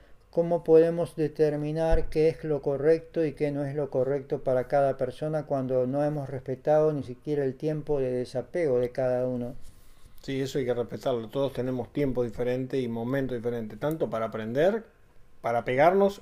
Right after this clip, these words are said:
Speaker 2: como para desapegarnos. O sea, todos tenemos nuestro tiempo y cada tiempo es perfecto, es el que tiene que ser. Sí, yo lo veo cuando pasa, o sea, lo que hablo con la persona, si eso ya te está influyendo, como, o sea, a la misma persona le está influyendo negativamente,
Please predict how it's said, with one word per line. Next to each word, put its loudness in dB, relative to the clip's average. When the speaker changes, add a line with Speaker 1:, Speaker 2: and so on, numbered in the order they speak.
Speaker 2:
como -4
para -2
desapegarnos. -4
O -16
sea, -8
todos -2
tenemos -6
nuestro -6
tiempo 0
y 0
cada 6
tiempo 0
es -2
perfecto, -2
es -8
el -4
que -6
tiene -4
que -4
ser. -6
Sí, 4
yo 4
lo 8
veo 8
cuando 2
pasa, 4
o 4
sea, 2
lo -6
que 0
hablo 6
con 4
la 4
persona, 0
si -2
eso 0
ya 0
te -6
está 0
influyendo, -2
como, -6
o -6
sea, -4
a -2
la 0
misma 0
persona -2
le 0
está -4
influyendo -2
negativamente, 0